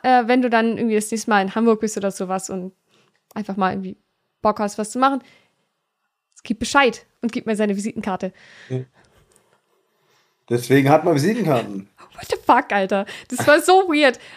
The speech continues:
Speaker 1: Und ich nur so, „Äh, okay, <laughs> danke.“ Nimm, nimm diese Karte, geh so raus. War, äh, schon, ich war so kurz davor,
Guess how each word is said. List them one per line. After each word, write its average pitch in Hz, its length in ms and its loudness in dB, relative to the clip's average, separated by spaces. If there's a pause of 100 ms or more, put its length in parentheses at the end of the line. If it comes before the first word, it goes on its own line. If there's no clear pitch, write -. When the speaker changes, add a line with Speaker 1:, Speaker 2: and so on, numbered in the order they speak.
Speaker 1:
Und 269 180 4
ich 285 140 -4
nur 269 120 2
so, 240 280 4 (680)
„Äh, 226 320 -10 (280)
okay, - 360 -8 (380)
<laughs> - 340 -14
danke.“ 262 260 -6 (540)
Nimm, 196 360 2
nimm 302 180 4
diese 254 240 -2
Karte, 269 400 0 (640)
geh 262 180 4
so 277 160 -2
raus. 311 580 0 (920)
War, 262 300 4
äh, 214 180 -4 (100)
schon, - 260 -4
ich 240 180 -10
war 226 240 2
so 285 240 0
kurz 220 320 0
davor, 185 520 -4